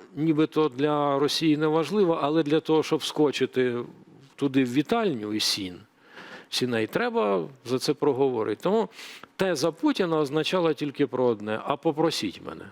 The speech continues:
А попросіть мене, щоб я там був". А я скажу: "А можна я порог переступлю і до "двадцятки" тут, і там посиджу?" Тому, е, це все інформаційна гра, яка абсолютно зрозуміла, що, ну, не хочете мене м-, бачити в "двадцятці", то я не піду на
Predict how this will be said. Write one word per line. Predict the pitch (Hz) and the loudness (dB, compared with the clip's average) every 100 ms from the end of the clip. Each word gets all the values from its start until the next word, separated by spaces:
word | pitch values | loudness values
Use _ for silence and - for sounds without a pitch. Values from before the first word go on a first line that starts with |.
| _ _ _ - | _ _ _ -6
А | 240 | -4
попросіть | 214 190 196 208 143 | -2 0 0 0 0
мене, | 151 139 | -2 -2
щоб | 120 127 123 | -2 -2 0
я | 117 | -2
там | 156 190 | -2 0
був". | 240 185 - - - - | 0 0 -4 -16 -16 -6
А | 170 | -2
я | 202 | -2
скажу: | 170 175 156 160 - _ _ _ | 0 0 2 0 -2 _ _ _
"А | - | -2
можна | 233 190 185 | 0 0 2
я | 175 | 2
порог | - 156 156 - | 2 2 2 2
переступлю | 147 135 - 123 127 127 | 0 0 0 -2 0 0
і | |
до | 117 117 | 0 0
"двадцятки" | 110 104 - 67 - - | 2 0 -4 -10 -12 -16
тут, | - - | -10 0
і | 175 | 0
там | - 90 67 | 0 -4 -6
посиджу?" | - - - - - - | -6 -4 -4 -6 -8 0
Тому, | 233 220 165 - - - - - 202 | 2 2 -2 -12 -16 -14 -16 -12 -4
е, | 185 - 165 165 | 0 2 2 0
це | - 254 | 0 -2
все | - | 2
інформаційна | 214 180 180 175 175 - 165 156 | 0 2 0 0 0 0 0 0
гра, | 135 180 202 | 0 0 0
яка | 156 135 135 | -2 0 -2
абсолютно | 117 - 143 131 117 | -2 -2 -2 -2 -2
зрозуміла, | 117 135 110 147 208 269 226 165 | 0 0 2 0 2 2 2 0
що, | - 143 | -2 0
ну, | 202 | 2
не | 202 | 2
хочете | - 214 - 170 175 | 0 -2 -2 -2 0
мене | 175 175 | 2 0
м-, | 170 170 | 0 0
бачити | 147 165 - 135 | 0 0 0 -4
в | |
"двадцятці", | 123 156 - 214 - 123 | 0 -2 0 -2 -2 -4
то | - | 2
я | 180 | 2
не | 170 151 | 2 -2
піду | 131 117 123 | -2 0 0
на | 110 107 107 110 113 | 0 -2 -2 -4 -6